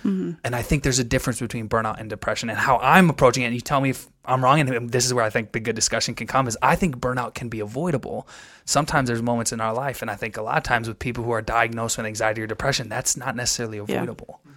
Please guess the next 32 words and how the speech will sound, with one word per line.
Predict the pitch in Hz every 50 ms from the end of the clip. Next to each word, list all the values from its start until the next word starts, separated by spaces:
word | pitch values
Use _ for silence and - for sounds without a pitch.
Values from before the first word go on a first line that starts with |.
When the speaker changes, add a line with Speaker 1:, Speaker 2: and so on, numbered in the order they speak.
| - - - _ _ _ -
Speaker 2:
right? | 120 107 127 143 135
It's, | 113 110 - - -
it's, | - 117 107 - - -
there's | 117 117 110 - -
things | - 131 127 120 113
deeper | - 123 117 113 123 113
that | 107 107
you | 113 110
have | 110 110 - -
to | 117 110
do. | 123 131 - - - - - - - - - - _ _
So | - - 117
I'm | 110 131 147 143
just | 131 123 -
gonna | 131 120 113
give | 110 - 117
this | 110 110 -
example. | 120 113 107 117 120 127 - 147 143 135 - _ -
This | - 110 107
is | 107
how | 98 113 110
it's | 110 - -
worked | 113 107 -
for, | - - 113 107 104 -
for | - -
me | 113 113 113
and | 110 110
Abby | 107 107 110 107
in | 104
our | 104 104
life. | 110 123 127 113 - -
It's, | 113 107 - - -